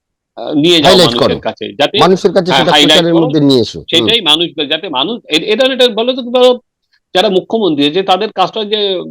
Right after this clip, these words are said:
Speaker 1: আর কি ফেলিসিটেটর, ধরো
Speaker 2: হুম।
Speaker 1: যে স্কিম গুলো আছে, সেগুলো যাতে মানুষ পায়,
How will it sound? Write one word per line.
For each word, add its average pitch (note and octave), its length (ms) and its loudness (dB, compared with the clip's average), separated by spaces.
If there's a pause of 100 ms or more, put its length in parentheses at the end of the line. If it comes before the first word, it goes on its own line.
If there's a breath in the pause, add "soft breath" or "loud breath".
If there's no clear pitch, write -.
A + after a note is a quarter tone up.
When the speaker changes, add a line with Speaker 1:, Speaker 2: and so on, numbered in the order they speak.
Speaker 1:
আর E3+ 100 -4
কি F#3+ 120 0 (100)
ফেলিসিটেটর, D#3+ 800 -2
ধরো A3 300 0
Speaker 2:
হুম। A#2+ 260 -6
Speaker 1:
যে A3+ 160 -2
স্কিম A#3 340 -4
গুলো C#3+ 200 4
আছে, C3 180 0
সেগুলো C4 380 -2
যাতে A#3 180 0
মানুষ F#3 400 -2
পায়, A2+ 260 0